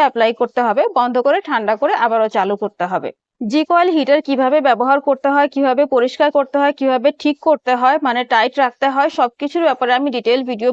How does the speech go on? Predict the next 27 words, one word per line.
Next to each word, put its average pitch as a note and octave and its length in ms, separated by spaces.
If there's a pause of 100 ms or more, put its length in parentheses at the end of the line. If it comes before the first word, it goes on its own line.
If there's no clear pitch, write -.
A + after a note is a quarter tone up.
বানিয়েছি, A3 400 (120)
আমি B3+ 100 (100)
ওপরে A#3 280
আই A3+ 120
বাটনে B3 340
লিংক B3+ 220
দিচ্ছি, C#4 240 (100)
আপনি A#3 140 (120)
দেখে G#3+ 280
নিন। C4+ 120 (540)
এই D4 140
দেখুন, E4 280
এই D#4 60 (100)
কয়েলটা, C4+ 460
আহ, C4+ 200 (100)
মাঝে A3+ 240
মাঝে D#4 160 (100)
ঢিলা B3+ 300
হয়ে A3 220
যায়, G3+ 180
তো B3+ 120
এটা A3+ 180
আমি D4+ 180
দেখাচ্ছি। C#4 320 (120)
দেখুন, C#4+ 200 (140)
এর - 80 (100)
উল্টো C#4+ 240